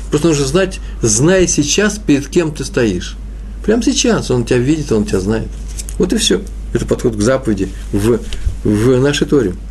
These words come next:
Есть много способов помочь человеку, тем более с судами. Например, при-, пример – это еврейская свадьба.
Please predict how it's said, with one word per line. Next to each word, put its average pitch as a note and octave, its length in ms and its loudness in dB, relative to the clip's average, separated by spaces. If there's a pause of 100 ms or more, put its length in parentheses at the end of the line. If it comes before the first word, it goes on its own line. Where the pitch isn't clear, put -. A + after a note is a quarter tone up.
(1300)
Есть D3+ 160 2
много F3 180 2
способов C3 440 0
помочь B2+ 320 0
человеку, C3 600 2 (320)
тем A#2+ 160 2
более A#2+ 340 4
с G#2 120 -6
судами. B2+ 480 2 (360)
Например, B2+ 300 2
при-, B2 140 2
пример – B2 580 2
это G#2+ 180 0
еврейская A#2+ 520 4
свадьба. G2+ 480 0